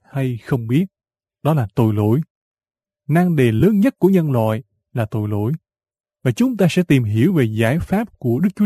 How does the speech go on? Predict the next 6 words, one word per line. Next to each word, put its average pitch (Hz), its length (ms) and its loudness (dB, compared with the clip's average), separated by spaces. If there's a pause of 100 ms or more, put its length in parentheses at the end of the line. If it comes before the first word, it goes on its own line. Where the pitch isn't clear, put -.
Trời 107 320 -2 (400)
đối 165 220 4
với 151 320 0
nan 123 300 -4
đề 101 160 -4
đó. 107 300 -2